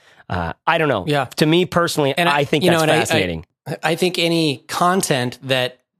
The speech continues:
Speaker 2: has substance is the kind of thing that you don't even feel like calling content.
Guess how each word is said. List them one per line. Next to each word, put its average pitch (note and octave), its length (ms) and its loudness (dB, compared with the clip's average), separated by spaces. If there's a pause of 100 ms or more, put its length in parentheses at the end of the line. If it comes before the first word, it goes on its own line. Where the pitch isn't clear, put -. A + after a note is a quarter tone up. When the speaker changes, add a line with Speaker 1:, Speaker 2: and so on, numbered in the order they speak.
Speaker 2:
has F3 440 0
substance A2+ 720 -6 (1160)
is D3+ 460 0
the D3+ 80 0
kind F#3 180 0
of E3+ 80 2
thing F3 140 2
that D#3 80 0
you D#3 100 -2
don't E3 200 2
even C3+ 180 0
feel D#3+ 220 0
like C3+ 140 -2
calling C3 340 -2
content. C3 580 -4